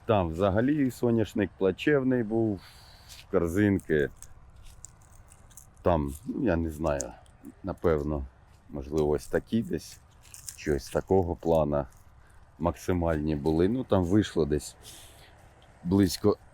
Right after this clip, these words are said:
чи шести, чи семи центнерів з гектару приблизно. Е, тут же виходить десь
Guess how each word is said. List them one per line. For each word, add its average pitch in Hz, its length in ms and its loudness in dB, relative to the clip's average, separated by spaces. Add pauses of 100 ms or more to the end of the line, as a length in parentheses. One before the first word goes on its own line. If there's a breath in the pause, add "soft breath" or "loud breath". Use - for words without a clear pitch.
чи - 200 -2
шести, 135 600 0
чи 101 180 -2
семи 110 380 0
центнерів 82 760 0 (260)
з 73 140 -12
гектару 67 640 -4
приблизно. 64 680 -8 (1300 soft breath)
Е, 85 420 4
тут 131 160 2
же 95 160 2
виходить 95 600 2
десь 92 420 2